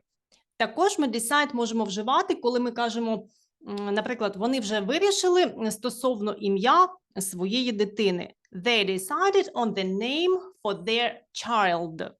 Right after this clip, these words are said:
Decide on — вирішити, стосо-, щось стосовно чогось. Також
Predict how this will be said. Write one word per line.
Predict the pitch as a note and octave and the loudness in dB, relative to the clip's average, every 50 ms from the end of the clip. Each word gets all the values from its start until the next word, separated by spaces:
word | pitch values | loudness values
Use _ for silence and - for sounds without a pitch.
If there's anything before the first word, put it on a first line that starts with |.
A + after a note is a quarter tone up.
| _ _ _ _ _ - | _ _ _ _ _ -4
Decide | - G3+ G3+ G3+ G3+ - C4 C#4+ D#4+ F4+ F#4+ F#4 - - _ _ | 0 0 0 0 0 -2 0 2 2 2 0 0 -6 -16 _ _
on — | - A#3 G#3 F3+ E3+ - - E3+ | -2 0 0 0 -2 -4 -6 0
вирішити, | E3 G3+ G3 G#3 G#3+ G#3+ - E4+ E4 - G4+ G4+ G4+ G4+ - - - _ _ _ _ | 2 2 4 4 2 -2 -2 -4 0 2 2 2 2 0 -10 -20 -20 _ _ _ _
стосо-, | - - - - - G#3 G3 G3 - - B3 - - | -16 -16 -10 -2 -2 -2 -2 0 0 0 0 0 2
щось | - - - - - D4+ E4+ F4+ E4+ | -2 -4 -4 -2 0 2 2 2 2
стосовно | - - G#4+ - - - A3+ A#3+ B3+ B3 A3+ - - - - | 2 -2 -2 0 2 2 2 4 6 4 4 2 0 -4 0
чогось. | - G#3 G3 F3+ D#3+ E3+ - - - - - _ - | 4 4 4 4 4 0 -2 -6 -8 -10 -12 _ -2
Також | F#3+ F#3 F#3 G#3+ B3 B3 - - | -2 0 2 2 2 2 0 -4